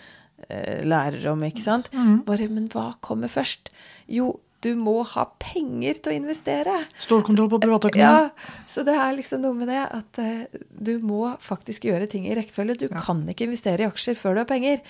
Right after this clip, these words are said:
Speaker 2: Ikke sant.
Speaker 1: Og hvis du investerer litt i dag, kanskje du kan investere mye mer.
Speaker 2: Ja.
Speaker 1: Mye mer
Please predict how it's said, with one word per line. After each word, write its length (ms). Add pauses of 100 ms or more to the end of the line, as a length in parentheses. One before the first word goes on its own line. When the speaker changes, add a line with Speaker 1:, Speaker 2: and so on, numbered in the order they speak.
Speaker 2:
Ikke 120
sant. 220
Speaker 1:
Og 160
hvis 120
du 100
investerer 480
litt 260
i 20
dag, 220
kanskje 260
du 80
kan 160
investere 400 (220)
mye 500
mer. 220 (180)
Speaker 2:
Ja. 160 (200)
Speaker 1:
Mye 520
mer 220